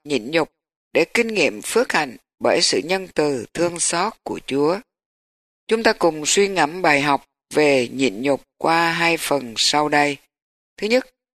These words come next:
động cơ để nhịn nhục. Thứ hai, bền lòng mà nhịn nhục. Thứ nhất, động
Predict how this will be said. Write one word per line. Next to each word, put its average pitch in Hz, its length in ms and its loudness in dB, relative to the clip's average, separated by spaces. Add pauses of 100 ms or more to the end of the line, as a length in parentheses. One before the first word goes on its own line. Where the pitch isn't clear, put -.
(120)
động 123 340 0
cơ 196 300 2
để 160 160 -2
nhịn 147 300 -4
nhục. 135 200 0 (500)
Thứ 190 140 0
hai, 180 460 0 (280)
bền 139 240 2
lòng 120 420 -2
mà 113 100 -8
nhịn 107 360 -8
nhục. 113 180 -8 (1080)
Thứ 202 120 -4
nhất, 233 200 2 (320)
động 117 300 0